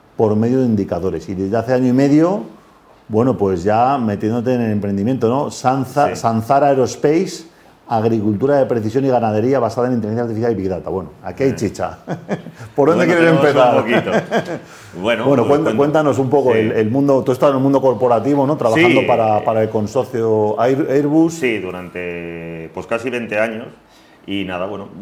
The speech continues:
Speaker 2: eh, pues procedo prácticamente del, del mundo aeroespacial.
Speaker 1: Podemos decir que,
Speaker 2: Aunque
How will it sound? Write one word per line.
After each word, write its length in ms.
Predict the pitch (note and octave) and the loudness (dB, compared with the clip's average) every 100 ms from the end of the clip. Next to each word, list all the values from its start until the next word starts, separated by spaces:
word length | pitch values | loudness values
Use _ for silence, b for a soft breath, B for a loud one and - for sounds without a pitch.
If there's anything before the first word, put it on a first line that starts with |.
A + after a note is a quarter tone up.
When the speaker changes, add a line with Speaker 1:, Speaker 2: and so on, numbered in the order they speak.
| D#2 | -14
Speaker 2:
eh, 560 | E2+ E2 E2 D#2+ D#2+ - | -12 -10 -12 -12 -14 -14
pues 140 | F2+ | -14
procedo 340 | F2+ F2+ G2+ | -12 -10 -8
prácticamente 580 | F2+ G2 F#2+ F#2 F2+ F#2+ | -8 -10 -8 -10 -8 -10
del, 920 | G#2 F2+ D#2+ D#2 D2+ D2+ D2 C#2+ C#2+ | -8 -8 -10 -12 -12 -12 -12 -14 -16
del 160 | D2 D#2+ | -14 -12
mundo 220 | E2+ F2+ | -10 -10
aeroespacial. 580 | F2+ D#2+ - D#2 D2+ - - | -10 -12 -16 -18 -18 -18 -6
Speaker 1:
Podemos 380 | C3 B2+ D#3 E3 | 0 2 4 4
decir 240 | C#3+ F3+ | 4 2
que, 160 | F3 | 4
Speaker 2:
Aunque 80 | C3 | 2